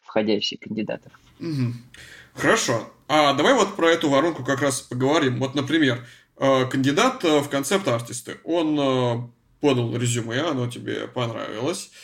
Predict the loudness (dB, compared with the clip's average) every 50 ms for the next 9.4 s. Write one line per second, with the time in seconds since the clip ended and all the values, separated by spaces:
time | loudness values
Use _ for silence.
0 | -20 -20 _ -6 0 2 4 6 6 6 6 4 4 4 4 2 2 2 0 -2
1 | -2 0 0 0 0 -2 -4 -6 -4 -4 -4 -4 -2 -2 -2 0 0 0 0 0
2 | -2 -2 -2 -4 -6 -6 -8 -6 -4 -4 -2 0 0 0 0 0 -2 -2 -2 -4
3 | -2 -2 0 0 0 2 0 0 -2 -2 -2 0 0 0 0 -2 -6 -12 -20 _
4 | _ -8 -4 -2 0 0 0 0 -2 -2 -2 -2 -2 -4 -4 -6 -6 -8 -12 -14
5 | _ _ _ _ _ _ _ -6 -4 0 4 4 4 4 4 0 -2 -2 -2 -2
6 | 0 0 0 0 0 -2 -4 -4 -4 -6 -6 -4 -4 -6 -4 -4 -4 -4 -4 -6
7 | -8 -10 -8 -4 -4 -2 -2 -2 -4 -4 -4 -4 -6 -6 -4 -6 -4 -4 -4 -4
8 | -4 -4 -4 -4 -2 -2 -2 -4 -4 -6 -10 -18 -20 -20 -20 _ _ _ 0 2
9 | 4 6 6 6 4 2 2 -2